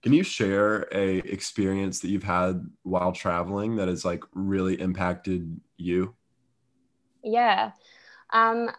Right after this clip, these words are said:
Speaker 2: I absolutely can. I think it's not just, you know, one experience that I had, but in the last two years, my husband and I,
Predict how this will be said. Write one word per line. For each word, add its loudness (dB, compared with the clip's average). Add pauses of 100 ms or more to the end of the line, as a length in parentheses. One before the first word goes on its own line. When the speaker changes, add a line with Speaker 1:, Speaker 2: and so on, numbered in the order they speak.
(140)
Speaker 2:
I 0
absolutely 0
can. 0
I -4
think -4 (560)
it's -2
not 2
just, -6 (240)
you 0
know, 0
one 0
experience -6
that 2
I 4
had, 2
but -2 (380)
in 0
the 2
last 4
two -2
years, 2
my 0
husband -4
and -4
I, -2